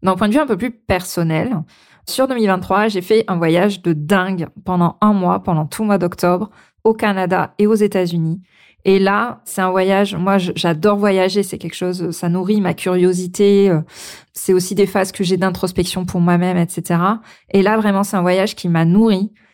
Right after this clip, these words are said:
qui a renforcé certains liens avec certaines personnes, qui m'a mis des souvenirs plein la tête et qui m'a permis de remettre un peu les choses à leur place aussi, hein, puisqu'on est dans une société qui va vite, remplie de réseaux sociaux, et ça permet vraiment, bah, de se recentrer sur pourquoi est-ce qu'on est là,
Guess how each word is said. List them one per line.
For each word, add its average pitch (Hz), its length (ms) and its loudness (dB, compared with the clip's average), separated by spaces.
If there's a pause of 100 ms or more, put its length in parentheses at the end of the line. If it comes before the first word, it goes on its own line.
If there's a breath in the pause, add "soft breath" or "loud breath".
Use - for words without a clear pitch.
(120)
qui - 140 -2
a 170 60 2
renforcé 240 420 -4
certains 208 380 -2
liens 208 240 2
avec 170 260 0
certaines 196 300 -2
personnes, 185 500 -2
qui 190 160 -6
m'a 170 140 4
mis 170 100 4
des 170 80 4
souvenirs 170 360 -2
plein 254 260 0
la 202 100 2
tête 175 400 -6 (460 soft breath)
et 233 100 2
qui 226 160 -6
m'a 185 100 0
permis 190 260 0
de 208 60 2
remettre 180 360 0
un 165 60 -2
peu 202 100 -2
les 156 80 0
choses 190 180 0
à 170 60 2
leur 139 180 -2
place 180 400 -2
aussi, 185 300 -4
hein, 202 140 -2
puisqu'on - 280 -4
est 175 80 4
dans 165 140 2
une 170 120 -2
société 170 420 -6
qui 180 140 -8
va 165 140 2
vite, 202 400 -4 (400 soft breath)
remplie 202 420 0
de 190 80 2
réseaux 180 280 2
sociaux, 208 480 2
et 196 40 2
ça 185 140 -2
permet 185 320 0
vraiment, 196 460 4
bah, 170 160 4
de 160 100 2
se - 160 -2
recentrer 196 600 2
sur 185 300 -2 (380 soft breath)
pourquoi 196 260 0
est-ce 190 120 -4
qu'on 208 100 -2
est 196 80 2
là, 185 220 -2